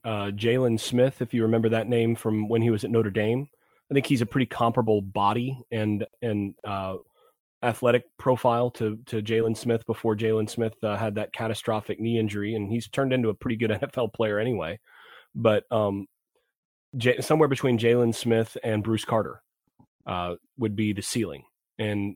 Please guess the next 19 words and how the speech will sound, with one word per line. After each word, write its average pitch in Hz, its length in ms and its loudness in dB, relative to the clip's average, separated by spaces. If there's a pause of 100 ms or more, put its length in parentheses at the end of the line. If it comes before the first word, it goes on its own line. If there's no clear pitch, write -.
uh, 95 300 -6
you 107 100 -4
know, 98 80 -2
I 104 100 -2
think 113 180 -2
he 113 400 0
is 117 220 0
in 143 220 4
position 117 680 2
to 117 180 -2
be 120 240 0
the 113 120 0
best 117 300 -2
linebacker 107 760 -2 (560)
at 127 180 0
North 127 180 6
Carolina 117 460 2
since 135 260 0
Carter. 85 380 -6